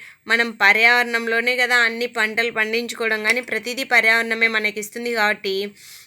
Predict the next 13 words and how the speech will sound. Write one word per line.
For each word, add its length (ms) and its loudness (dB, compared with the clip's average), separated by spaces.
పర్యావరణమే 880 4
ప్రాథమిక 720 2
జీవిత 500 -4
సహాయక 840 6
వ్యవస్థ 640 -2
అని 340 -2
అనడం 380 -2
జరిగింది. 680 -4
So, 120 0
పర్యావరణాన్ని 840 4
ఆంగ్లంలో 540 -2
ఏమంటారు? 540 0
ఎన్విరాన్మెంట్. 1040 2